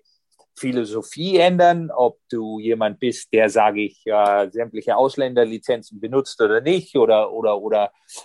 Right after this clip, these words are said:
äh, von der Philosophie her eher auf eine erfahrene alte Mannschaft setzt oder mit einer jungen Mannschaft was erreichen möchte. Das sind alles, äh, Dinge, sicherlich Philosophie kannst du verändern. Rebuild in dem Sinne funktioniert nicht, meiner Meinung nach, weil,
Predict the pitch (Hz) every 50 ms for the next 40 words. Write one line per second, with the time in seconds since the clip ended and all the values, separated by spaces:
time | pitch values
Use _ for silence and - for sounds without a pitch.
0 | _ _ _ - 113 107 104 101 92 - - 123 120 113 113 107 - 131 120 117
1 | 107 - 113 101 - - 131 123 117 127 120 120 117 104 113 117 113 110 101 110
2 | 110 - - 110 107 107 101 - - 131 123 117 120 113 107 - - 143 170 165
3 | 160 170 156 147 143 143 147 - 147 135 - _ - 143 143 139 - - _ _
4 | - 110 107 107 107 _ _ 110 107 104 131 156 175 165 151 147 147 147 143 151
5 | - 135 123 - 139 127 127 131 123 123 127 131 131 131 127 123 - _ 156 156
6 | 202 233 - - 214 202 - - 185 185 180 175 - - _ _ _ _ _ _
7 | - - - _ _ - 151 156 156 151 151 147 135 139 151 160 165 160 160 147
8 | - _ _ - 123 135 151 147 170 160 143 143 143 - - 156 151 151 139 127
9 | 143 135 - - 190 180 - - 175 160 160 160 - 151 135 - - 139 127 -
10 | 135 135 143 139 135 123 117 117 110 _ _ _ 139 165 185 170 151 185 180 170
11 | 165 165 131 135 127 117 - 127 139 160 165 135 143 143 143 127 - - 139 135
12 | - - - 120 120 131 151 156 - 147 139 123 - _ _ _ 117 117 131 143
13 | 156 151 143 139 135 135 131 123 - _ 123 123 123 120